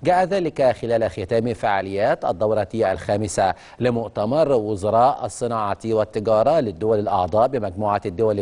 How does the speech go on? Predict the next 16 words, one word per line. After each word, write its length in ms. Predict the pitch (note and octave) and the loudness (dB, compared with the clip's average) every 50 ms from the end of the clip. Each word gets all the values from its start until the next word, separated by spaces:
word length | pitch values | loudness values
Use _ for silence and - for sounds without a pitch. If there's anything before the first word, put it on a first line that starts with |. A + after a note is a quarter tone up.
| F#2 - - | -4 -4 -2
الثمانية 260 | A2 G#2+ A#2+ B2 A#2 | 0 0 0 0 -2
الإسلامية 600 | G2+ F2 G#2 - - A2 A2 A2+ C3 C3+ B2 A#2 G#2+ | -4 -6 -10 -8 -4 -2 -2 0 0 0 0 0 0
النامية 640 | G#2 A2+ C#3 D#3+ C#3 G2+ F#2+ G2 F#2+ F#2 F#2+ F#2 - - - - - - | 0 0 0 0 0 0 -2 -2 0 0 -2 -4 -6 -10 -20 -10 -4 -4
التي 420 | A2 A2 A2 G#2+ - A2+ A2 G#2 | -2 0 0 -2 -2 -2 -4 -4
تنعقد 840 | G2+ - G#2+ G#2 G2+ G2 F#2+ G#2 - - C3+ A#2+ G2+ B2+ D3 E3 E3 | -2 -2 -2 -2 0 -2 -2 -2 -2 -4 -6 -6 -4 -4 -4 -4 -6
تحت 240 | C#3+ A2 - - A2+ | -8 -10 -6 -4 -2
رعاية 480 | G2+ G2 F#2+ F#2+ F#2+ G#2+ G#2 G#2 A2+ - G2+ | 0 0 2 2 0 0 0 -2 -4 -4 -4
الرئيس 420 | G#2+ F#2+ G2+ G#2+ A2 A2 - - | -4 -2 -2 -4 -4 -4 -4 -2
عبد 180 | G2 F#2 F2+ G2+ | -2 -2 -2 -6
الفتاح 540 | F#2 - - G#2+ - - A#2 G2 - G2 | -8 -6 -8 -6 -4 -2 -4 -4 -4 -8
السيسي 540 | F#2+ G2+ - - C3+ A2+ F#2 - A#2 C3+ C#3 - - - - - | -10 -8 -6 -4 -4 -4 -2 -2 -2 -2 -2 -4 -8 -20 -10 -2
وبمشاركة 960 | - C3 C3+ C3+ B2+ B2+ B2 A#2+ G#2+ - C3+ A#2 A2+ C3+ D3 - F3 E3 - C3 | 2 2 4 2 2 0 -6 -8 -8 -4 -4 -2 -2 -2 -4 -6 -6 -6 -4 -4
وزراء 760 | A2+ G2+ F2 G#2+ G#2+ A#2 B2 C3+ - - - A#2+ A#2 A2+ - - - _ | -4 -2 0 2 2 4 4 4 2 2 0 0 0 0 -2 -6 -20 _
صناعة 560 | - - - C#3 A#2+ A#2+ A#2 A2 G#2+ A2 A2 - - - | -12 -6 -2 -2 0 2 2 2 2 2 0 -2 -6 -4
الدول 500 | A2+ G#2 F2 F2+ A2+ A2 G#2+ G#2 G2+ G2 - - | -4 -4 -2 0 2 2 2 2 0 -2 -6 -6
الأعضاء. 840 | - D3 - - G#2 F2 F2+ F#2 E2 C#2+ C#2 - - F#2 F2 - - | -6 -4 -4 -4 -4 -4 -4 -4 -6 -8 -8 -10 -10 -10 -10 -10 -14